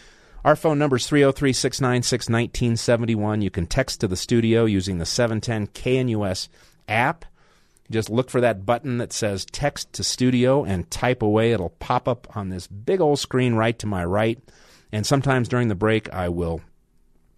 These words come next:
get an opportunity to push that back your way. And that's always a lot of fun. But there's an awful lot to do tonight. What are your thoughts on, on, uh, actor Alec Baldwin finally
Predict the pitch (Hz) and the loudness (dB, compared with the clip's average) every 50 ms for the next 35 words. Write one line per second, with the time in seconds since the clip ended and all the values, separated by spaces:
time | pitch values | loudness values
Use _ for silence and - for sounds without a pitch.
0 | _ - - 131 139 135 120 113 110 110 - 92 - 127 113 107 98 85 80 - | _ -4 0 2 2 4 4 2 0 -2 -4 -6 -4 -2 -2 0 -2 -2 -4 -6
1 | - - 120 - - - 110 110 82 85 92 101 98 101 - - - 92 87 85 | -4 -6 -4 -4 -2 -2 -2 -2 -2 -4 -4 -2 -2 -2 -4 -6 -6 -4 -4 -2
2 | 85 95 98 98 95 104 104 - _ _ _ _ - - - - _ _ _ - | -2 -2 -2 0 -2 -2 -4 -8 _ _ _ _ -20 -20 -20 -20 _ _ _ -6
3 | - 110 117 127 131 - 127 113 110 110 107 95 98 95 98 92 92 92 90 - | -2 0 2 2 2 4 4 4 6 4 4 2 0 -2 -2 0 0 -2 -4 -6
4 | - 90 87 87 87 87 - - _ _ _ _ _ _ _ _ _ - 117 147 | -6 -6 -6 -6 -6 -8 -12 -18 _ _ _ _ _ _ _ _ _ 0 4 4
5 | 143 147 127 139 127 123 120 113 123 113 110 107 104 - 101 90 92 90 82 85 | 4 4 4 4 2 2 2 2 4 4 4 4 4 2 -2 -2 -2 -2 0 0
6 | 82 80 78 78 78 - 98 110 123 127 123 120 117 - 123 107 104 104 - - | -2 -2 -4 -6 -6 -2 0 2 4 4 4 4 4 4 2 2 2 2 0 -2
7 | 101 95 90 87 85 85 85 - - _ _ _ _ _ _ _ - - 90 87 | -2 0 0 0 -2 -4 -6 -10 -16 _ _ _ _ _ _ _ -16 -14 -12 -10
8 | 87 85 87 87 82 80 90 98 - - - _ - _ _ _ _ _ _ _ | -10 -10 -10 -10 -10 -10 -12 -12 -14 -16 -20 _ -20 _ _ _ _ _ _ _
9 | _ - _ 117 107 101 - - 98 87 92 98 92 90 90 - - 87 85 85 | _ -8 _ 0 0 0 0 -2 -2 0 0 0 0 0 -2 -2 -4 -4 -2 -2
10 | 82 87 85 76 - - - - _ _ _ _ _ _ _ _ _ _ - 123 | -4 -6 -8 -10 -12 -16 -20 -20 _ _ _ _ _ _ _ _ _ _ 0 0
11 | 113 120 113 107 98 76 90 - - | 2 2 0 0 -2 -4 -6 -12 -16